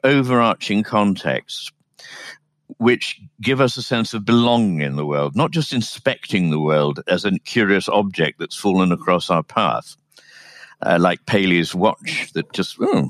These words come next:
hmm, what's this?" And they are our relationship with the natural world, our relationship with one another, uh, both in, uh, in space and time. So as a culture, as a society, as a family, and the relationship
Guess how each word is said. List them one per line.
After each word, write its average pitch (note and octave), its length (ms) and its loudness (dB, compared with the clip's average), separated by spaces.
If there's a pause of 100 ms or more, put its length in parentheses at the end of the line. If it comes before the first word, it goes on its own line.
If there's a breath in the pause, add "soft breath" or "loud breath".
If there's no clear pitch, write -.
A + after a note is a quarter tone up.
(100)
hmm, G#2+ 260 2
what's - 220 -4
this?" F3 240 -4 (380 loud breath)
And B2 160 2
they D3 200 4
are G#2 340 2
our A#2 160 2
relationship C3 840 0
with A2 120 -4
the G2+ 100 -2
natural C2+ 580 -4
world, G#1+ 300 -18 (380 loud breath)
our G#2+ 140 4
relationship A#2+ 720 0
with G#2 160 -4
one G#2+ 200 2
another, G#2 540 4 (440)
uh, G2+ 60 4
both G#2 360 0
in, G2 120 2 (100)
uh, G2+ 160 4
in F#2+ 200 4
space G2 420 -4
and F#2 240 0
time. C#2+ 420 0
So F2+ 180 0
as F2 120 0
a F#2+ 60 -4
culture, A2 600 0
as D#2+ 140 -4
a - 40 -6
society, F2+ 720 -2
as D#2 140 -6
a D#2 60 -12
family, D#2+ 520 -4 (640 loud breath)
and A#2+ 500 2 (260)
the A#2+ 300 2
relationship A2 800 -2